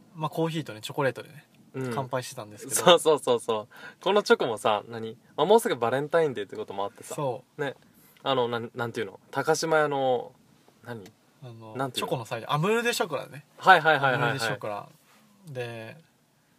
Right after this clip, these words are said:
Speaker 1: で、俺がね、ちょっとバイトしてたからね、一時期。
Speaker 2: あ、学生の時にね。
Speaker 1: そう、学生の時に、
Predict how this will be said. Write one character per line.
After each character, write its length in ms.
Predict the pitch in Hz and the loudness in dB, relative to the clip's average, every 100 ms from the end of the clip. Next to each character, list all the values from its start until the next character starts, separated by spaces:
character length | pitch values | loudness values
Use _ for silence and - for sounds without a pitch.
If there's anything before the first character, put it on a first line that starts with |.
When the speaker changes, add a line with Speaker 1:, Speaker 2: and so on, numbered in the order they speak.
| _ _ _ _ _ _ _ | _ _ _ _ _ _ _
Speaker 1:
で、 60 | 135 | -6
俺 200 | 135 185 | -2 0
が 100 | 202 | -2
ね、 80 | |
ち 80 | 190 | -4
ょ 20 | |
っ 40 | 170 | -8
と 100 | 113 | -2
バ 160 | 131 | 0
イ 40 | 151 | 0
ト 80 | 156 | -2
し 60 | |
て 60 | - | -8
た 80 | 110 | -12
か 60 | |
ら 60 | - | -12
ね、 100 | 117 | -16
一 160 | 123 107 | -14 -16
時 100 | 104 | -18
期。 180 | - - | -20 0
Speaker 2:
あ、 100 | 160 | 4
学 200 | 175 170 | 6 6
生 160 | 196 196 | 2 2
の 120 | 185 | 0
時 60 | |
に 80 | 120 | 0
ね。 180 | 110 117 | 0 0
Speaker 1:
そ 140 | 147 | 0
う、 40 | 131 | -2
学 180 | 135 - | -6 -4
生 140 | 165 | -4
の 100 | 170 | -2
時 240 | 165 139 | -4 -8
に、 260 | 117 107 | -10 -12